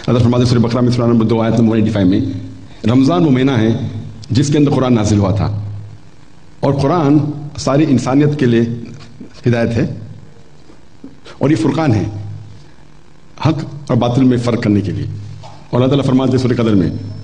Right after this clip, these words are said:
सूरह नंबर नाइंटी सेवन में, कि हमने इस रात को, लैलतुल कद्र को कुरान नाजिल किया था। और लोग पूछेंगे, "रात क्या है?"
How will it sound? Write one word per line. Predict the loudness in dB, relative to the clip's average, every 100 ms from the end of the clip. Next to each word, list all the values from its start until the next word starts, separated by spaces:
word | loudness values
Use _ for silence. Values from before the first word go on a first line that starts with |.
| -8
सूरह | -2 2
नंबर | 2 2
नाइंटी | 0
सेवन | 0 0
में, | 0 -2 -6 -10 -12 -16 -20 -20 -20 -6
कि | -2
हमने | 2 2 2 2 0 -4 -8 -12 -16 -18 -20 -20 -20 -20 -12 -2
इस | 0 0 -8 -14 -16 -20 -20 -20 -20 -4
रात | 0 0 -2
को, | -4 -6 -12 -20 -8 -2
लैलतुल | 0 0
कद्र | -2 -2
को | -2
कुरान | 0 0
नाजिल | 2 2 0
किया | 0 -4
था। | -6 -12 -16 -20 -20 -20 -20 -20 -20 -20 -4
और | 0 2 0 -2 -8 -14 -8 0
लोग | 0 2
पूछेंगे, | 0 2 2 2
"रात | 0 0
क्या | -2
है?" | -2 -4 -10